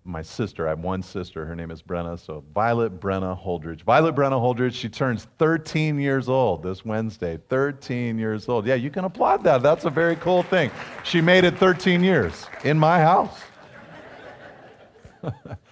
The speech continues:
We like to do this thing when our kids turn thirteen. My, my oldest is now fifteen, and when she turned thirteen, we did a similar thing where we ask, uh, important people in their lives, you know, relatives, friends,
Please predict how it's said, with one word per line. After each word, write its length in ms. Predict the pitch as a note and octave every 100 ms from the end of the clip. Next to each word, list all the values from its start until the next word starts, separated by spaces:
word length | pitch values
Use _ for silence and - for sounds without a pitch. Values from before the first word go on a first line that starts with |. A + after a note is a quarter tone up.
| - - - - D#3
We 120 | D#3
like 180 | D#3+ D#3+
to 100 | D3+
do 180 | C#3 C#3+
this 180 | B2+
thing 360 | - D#3 C#3 B2
when 100 | A#2+
our 100 | A#2
kids 380 | A2 B2+ A2 -
turn 280 | - B2+ A2+
thirteen. 720 | B2 A#2 - A2 E2+ E2+ G2
My, 220 | G#2 G2
my 160 | G2+ G2
oldest 380 | G2+ G2 F#2+
is 120 | G2 E2+
now 160 | F#2+
fifteen, 580 | F#2+ C3+ C3 - F2+ F2+
and 80 | F#2
when 100 | F2+
she 160 | -
turned 260 | G#2 G#2 G2+
thirteen, 380 | G2+ F#2+ - G2
we 80 | F#2
did 180 | F2+
a 60 | F2+
similar 420 | - G2+ G2 F#2
thing 300 | F#2 G#2 F#2
where 100 | F2+
we 140 | F#2 G2
ask, 440 | G#2 A2 - - _ _ _ _ _ _ _ _ -
uh, 140 | G#2+
important 560 | G2+ G#2 - D#3 B2+ B2
people 320 | D3 C#3+ B2
in 120 | A2+
their 180 | G#2+ G#2
lives, 640 | G2 F#2+ G#2 C#3+ - - _ _ _
you 120 | F2+
know, 80 | F2+
relatives, 1040 | F2 G#2+ A2+ A2 A#2+ A2 G#2 G#2 G#2 - _ _ _
friends, 960 | _ A2+ G#2+ G#2+ G#2 G#2+ G#2+ - -